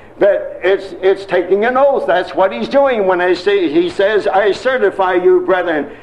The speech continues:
that the gospel which was preached of me is not after man." He had to say that. He couldn't prove it by going back into the Old Testament scripture.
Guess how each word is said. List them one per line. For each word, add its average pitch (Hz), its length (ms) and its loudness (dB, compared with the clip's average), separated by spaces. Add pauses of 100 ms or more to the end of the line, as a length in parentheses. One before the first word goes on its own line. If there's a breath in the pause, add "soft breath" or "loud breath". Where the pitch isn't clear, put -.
(120)
that 185 240 0
the 170 100 2
gospel 185 540 0
which 185 240 0
was 180 200 0
preached 196 360 -2
of 175 180 0
me 185 180 0
is 170 160 -2
not 175 280 -2
after 160 420 -2
man." 139 500 -4
He 226 120 0
had 202 240 0
to 208 100 2
say 277 360 -4
that. 139 360 -2 (180 loud breath)
He 269 180 2
couldn't 226 340 0
prove 247 260 2
it 175 600 -2
by 175 180 0
going 185 320 0
back 190 300 -4
into 175 420 2
the 160 220 2
Old 180 320 2
Testament 175 500 -2
scripture. 214 680 -2